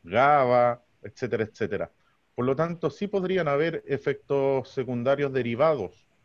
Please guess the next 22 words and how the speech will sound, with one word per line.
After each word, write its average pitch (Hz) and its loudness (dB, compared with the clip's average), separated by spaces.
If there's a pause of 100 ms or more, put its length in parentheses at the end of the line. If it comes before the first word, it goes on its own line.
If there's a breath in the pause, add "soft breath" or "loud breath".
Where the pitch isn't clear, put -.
(380)
de, 104 -2
de 110 0
esta 110 2
liberación, 107 -4
¿cierto? 147 -4 (920)
Tal 135 4
vez 151 2
más 151 0
allá 147 4
de 143 4
lo 135 2
normal 135 -2
de 143 -2
estos 131 0
otros 127 0
neurotransmisores, 117 -2
pero 160 2
también 170 0
hay, 202 -2
eh, 143 0
efectos 202 -4
benéficos. 175 -4